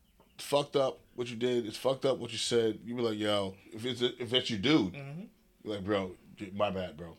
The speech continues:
Speaker 2: Exactly.
Speaker 1: As a matter of fact, you know, free shot.
Speaker 2: Exactly. Yo, it's on me, bro. I got
Speaker 1: Like,
Speaker 2: you.
Speaker 1: like, free, free shot, hands behind my back, because the way I acted, I deserved it.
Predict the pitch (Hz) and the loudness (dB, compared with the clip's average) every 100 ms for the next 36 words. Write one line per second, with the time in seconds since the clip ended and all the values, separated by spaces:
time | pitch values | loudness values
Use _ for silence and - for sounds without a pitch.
0 | - 139 143 143 127 123 92 104 113 110 | -14 -8 -4 -4 -6 -10 -4 2 4 4
1 | - 113 107 - - 107 101 95 90 - | 6 6 6 -4 -6 0 2 2 0 -14
2 | - - - - - _ _ _ _ _ | -20 -20 -20 -20 -20 _ _ _ _ _
3 | - 127 117 113 87 - - _ - - | -4 -2 2 2 0 -6 -20 _ -20 -12
4 | 127 127 123 117 127 123 123 127 120 120 | -8 -6 -6 -4 -2 -2 -2 -2 0 0
5 | 120 113 113 120 120 120 120 110 110 98 | 0 -2 -2 -2 -2 -2 -2 -2 -4 -6
6 | 117 123 104 120 127 - 120 110 101 - | -2 -2 -2 -4 0 2 4 2 0 -12
7 | - 117 120 117 113 110 107 104 107 104 | -4 2 2 2 -2 -2 0 2 2 0
8 | 92 - 101 98 113 110 101 90 - - | -12 -18 -12 -6 4 4 4 -6 -18 -20
9 | _ 98 110 113 117 110 107 104 98 107 | _ 2 4 6 4 2 -2 0 4 2
10 | 85 | 2